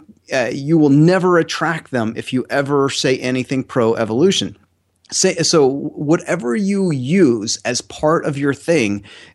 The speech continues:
there needs to be someone to go against. And it's pretty easy to go against the,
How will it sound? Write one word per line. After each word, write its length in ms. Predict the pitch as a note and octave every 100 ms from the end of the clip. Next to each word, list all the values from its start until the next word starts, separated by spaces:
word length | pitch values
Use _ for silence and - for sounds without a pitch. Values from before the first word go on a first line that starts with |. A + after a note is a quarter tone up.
| _ _ D3+
there 280 | - D#3+
needs 320 | C#3 E3+ A#3 -
to 100 | C3+
be 400 | C3 C3 B2+ C3
someone 420 | - D3+ E3 E3
to 40 |
go 220 | C3+ E3+ A#3+
against. 400 | C3 G2+ G2 -
And 120 | B2
it's 100 | B2+
pretty 280 | - - G4+
easy 480 | - F3+ C#4 E3+ B2
to 100 | A2+
go 280 | A#2 - D3
against 360 | C3+ D3+ C#3 -
the, 280 | C3 A#2+